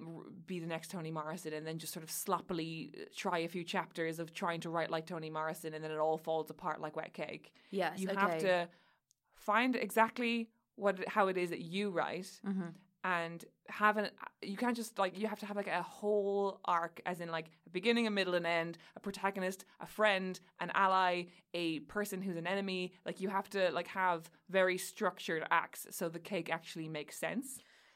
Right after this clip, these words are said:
Speaker 2: Yes,
Speaker 1: I think
Speaker 2: okay.
Speaker 1: people over, over exaggerate their influences and what they feel like, "Oh, I wanna write a book about, um, you know, the Irish diaspora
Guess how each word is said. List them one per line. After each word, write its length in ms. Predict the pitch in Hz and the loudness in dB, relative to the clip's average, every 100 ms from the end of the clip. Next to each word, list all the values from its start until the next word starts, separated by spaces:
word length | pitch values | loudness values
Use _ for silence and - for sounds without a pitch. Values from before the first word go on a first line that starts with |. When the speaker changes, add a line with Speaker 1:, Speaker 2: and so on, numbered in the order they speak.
| _ | _
Speaker 2:
Yes, 480 | 196 185 170 - - | 0 2 2 -2 0
Speaker 1:
I 60 | 214 | 4
think 180 | 262 | 6
Speaker 2:
okay. 100 | 202 | 6
Speaker 1:
people 180 | - 226 - | 6 4 8
over, 340 | 226 208 190 180 - | 8 8 6 4 6
over 340 | 208 220 202 | 6 8 8
exaggerate 760 | 190 185 180 175 175 175 156 156 | 8 6 6 2 2 2 0 2
their 120 | 165 | 0
influences 600 | 180 180 170 160 156 156 | 0 -4 -4 -6 -6 -6
and 140 | 131 165 | -4 -4
what 160 | 165 | -6
they 100 | 165 160 | -6 -6
feel 280 | 180 170 160 | -4 -4 -2
like, 220 | 156 151 - - | -2 -4 -14 2
"Oh, 100 | 247 | 6
I 60 | 226 | 8
wanna 260 | 233 247 | 8 6
write 220 | 226 220 | 4 4
a 40 | 214 | 2
book 240 | 208 208 | 0 0
about, 380 | 196 196 185 - | 0 2 0 0
um, 360 | 185 180 175 180 - - - | -2 -2 -4 -10 -18 -20 -8
you 100 | 196 | -2
know, 380 | 175 160 160 170 - _ - | 2 2 2 -2 -12 _ 0
the 100 | 196 | 2
Irish 360 | 180 185 185 - | 4 4 2 -2
diaspora 720 | 180 180 - 180 180 170 156 | -4 -4 -6 -2 0 0 -2